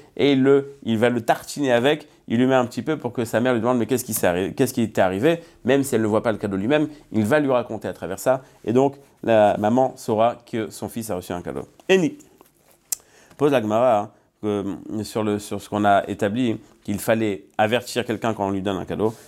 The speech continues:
Vea maraframa bachanina, noten matana lechavero, en tsarich lodio. Quelqu'un qui donne un cadeau à son proche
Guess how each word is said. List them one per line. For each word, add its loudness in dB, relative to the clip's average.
Vea 4
maraframa -2
bachanina, 0
noten -2
matana -2
lechavero, 0
en 2
tsarich -4
lodio. -6
Quelqu'un 0
qui -2
donne 0
un -2
cadeau 4
à 4
son -2
proche 0